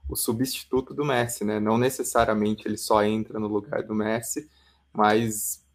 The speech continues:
é, a tendência é que os dois acabem ocupando a, a mesma faixa de campo, né? E até a utilização do, do Dybala na, na seleção nesses últimos tempos foi relativamente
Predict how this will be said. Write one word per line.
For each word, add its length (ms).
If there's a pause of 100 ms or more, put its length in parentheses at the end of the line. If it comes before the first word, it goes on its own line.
(220)
é, 300
a 120
tendência 680
é 20
que 120
os 100
dois 280
acabem 360
ocupando 440
a, 220
a 40
mesma 400
faixa 360
de 100
campo, 420
né? 180
E 40
até 600 (480)
a 100
utilização 800
do, 220
do 160
Dybala 480
na, 280
na 140
seleção 500
nesses 340
últimos 380
tempos 300
foi 160
relativamente 1080